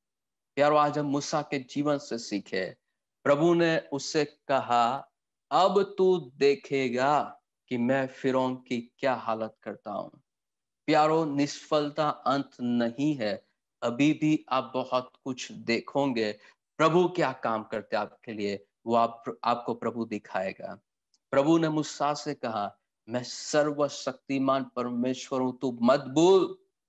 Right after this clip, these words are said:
निष्फलता के समय भूलिए नहीं, आपका परमेश्वर कमजोर परमेश्वर नहीं है जिसको किसी की सह-, किसी के सहारे की जरूरत पड़े। आपका परमेश्वर सर्वशक्तिमान परमेश्वर है जिसके लिए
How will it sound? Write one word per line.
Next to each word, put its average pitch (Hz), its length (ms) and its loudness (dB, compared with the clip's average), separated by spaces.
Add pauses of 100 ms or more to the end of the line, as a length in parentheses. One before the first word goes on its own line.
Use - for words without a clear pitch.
(300)
निष्फलता 147 580 0
के 143 180 -4
समय 139 400 -2
भूलिए 135 460 -2
नहीं, 117 300 -6 (360)
आपका 127 340 0
परमेश्वर 127 800 -4 (100)
कमजोर 120 680 0
परमेश्वर 123 560 -4
नहीं 117 520 0
है 131 420 0 (400)
जिसको 135 340 -2
किसी 131 380 -2
की 131 160 -4
सह-, - 340 -6 (120)
किसी 135 240 -2
के 135 140 -2
सहारे 131 520 0
की 135 180 -6
जरूरत 127 520 -2
पड़े। 127 300 0 (300)
आपका - 360 2
परमेश्वर 139 600 0
सर्वशक्तिमान 139 1600 0
परमेश्वर 127 580 -2
है 120 120 -2
जिसके 131 400 -4
लिए 127 380 0